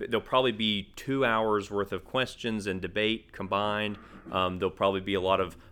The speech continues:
motions, um, uh, from a m-, man whose name sounds a lot like Cherry Man, um, to try to extend debate and have it go f-, a long time. I say that in, in, in good faith or good fun,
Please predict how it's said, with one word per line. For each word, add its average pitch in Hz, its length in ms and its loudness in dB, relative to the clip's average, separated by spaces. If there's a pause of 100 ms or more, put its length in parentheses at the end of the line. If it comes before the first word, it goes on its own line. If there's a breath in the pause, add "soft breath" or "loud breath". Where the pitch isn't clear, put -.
motions, 113 720 2 (380 soft breath)
um, 92 500 2 (340)
uh, 90 240 2
from 101 220 -2
a 98 40 2
m-, 98 320 -6 (140)
man 104 300 -2
whose 98 180 -6
name 98 360 -4 (220)
sounds 95 480 -8
a 101 60 -6
lot 92 360 -2
like 98 220 -6
Cherry 113 340 0
Man, 107 360 -2 (360 loud breath)
um, 107 420 2 (140)
to 107 360 2 (100)
try 117 240 4
to 107 60 4
extend 113 520 0
debate 117 540 4
and 95 380 -2
have 107 180 -4
it 107 140 -4
go 104 240 2
f-, 101 180 -14
a 95 140 0
long 95 260 -2
time. 95 240 -4
I 90 60 -2
say 92 180 -2
that 90 160 0
in, 87 260 -6
in, 90 340 -10
in 90 180 -10
good 87 160 -8
faith 87 280 -6
or 90 120 -8
good 90 180 -6
fun, 85 280 -6